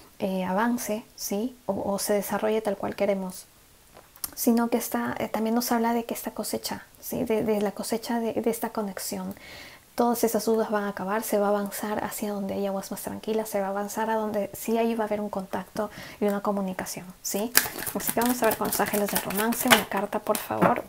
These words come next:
Muy bien. <laughs> Y sale la carta que dice niños.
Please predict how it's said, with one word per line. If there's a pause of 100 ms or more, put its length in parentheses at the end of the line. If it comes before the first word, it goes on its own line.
(100)
Muy
bien. (1900)
<laughs>
Y
sale
la
carta
que
dice
niños.